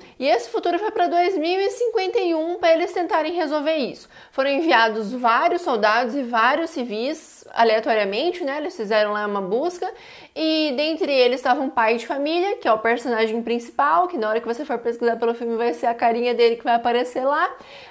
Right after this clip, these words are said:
Mas ele é transportado pra dois mil e cinquenta e um junto com essas outras pessoas pra tentar resolver, né? Pra tentar matar esses alienígenas ou tentar descobrir o que que tá acontecendo.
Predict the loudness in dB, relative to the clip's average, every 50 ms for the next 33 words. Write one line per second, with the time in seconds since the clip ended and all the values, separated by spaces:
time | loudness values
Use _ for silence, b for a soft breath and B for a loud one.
0 | B -4 0 2 2 2 2 0 -2 -4 -6 -6 -6 -4 -4 -4 -4 -4 -6 -2
1 | 2 4 4 4 4 0 0 -2 -2 0 2 2 2 2 4 4 4 4 4 4
2 | 2 -2 -2 -2 0 0 0 0 0 -2 -2 -4 -6 -8 -6 -6 -6 -4 -4 -2
3 | -2 -2 -2 -2 -2 -2 -2 -2 -2 -2 -2 -4 -4 -6 -6 -4 -4 -4 -2 -2
4 | -2 -2 -4 -8 -6 -6 -6 -6 -4 0 2 2 2 2 0 -2 -6 B B B
5 | B B B B B -4 0 0 2 2 2 0 0 0 0 2 2 2 2 2
6 | 2 0 0 2 2 4 4 4 2 0 0 -2 -2 -2 -2 -2 -4 -2 -4 -4
7 | -4 -2 0 0 2 2 2 4 4 4 4 2 2 0 0 0 2 4 2 2
8 | 2 0 -10 -8 -6 -4 -2 0 2 2 4 4 2 2 2 0 -2 -2 -2 0
9 | 0 0 2 2 2 2 2 0 -4 -8 -4 0 0 0 0 -2 -8 -8 -4 -2
10 | -2 -2 -2 -4 -6 -12 -8 -6 -6 -4 -2 -4 -4 -6 -6 -4 -4 -4 -4 -4